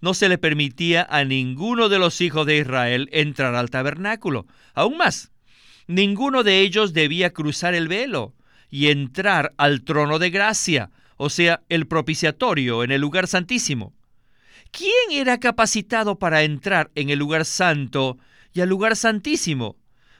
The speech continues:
para tocar la cubierta de la propiciación? ¿Quién? La única persona era la que podía traer la sangre redentora del altar que estaba en el atrio.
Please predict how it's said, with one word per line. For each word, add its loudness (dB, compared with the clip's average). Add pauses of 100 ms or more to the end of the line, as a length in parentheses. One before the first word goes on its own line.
para 2 (240)
tocar -2 (240)
la 0
cubierta 0
de 0
la 2
propiciación? -4 (560)
¿Quién? -2 (800)
La -6
única -2
persona -4 (400)
era 0 (100)
la -2
que -4
podía -2
traer 2
la -2
sangre 0
redentora 0
del -2
altar -2 (580)
que 0
estaba 0
en -2
el 0
atrio. -4